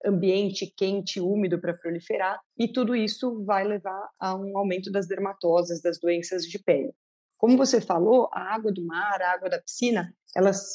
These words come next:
vão colaborar pra, pro ressecamento da pele, predispondo a dermatites de contato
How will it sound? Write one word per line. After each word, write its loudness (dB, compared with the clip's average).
vão 4
colaborar 2
pra, -6
pro -2
ressecamento -2
da -2
pele, 2
predispondo 2
a 2
dermatites -4
de 0
contato 2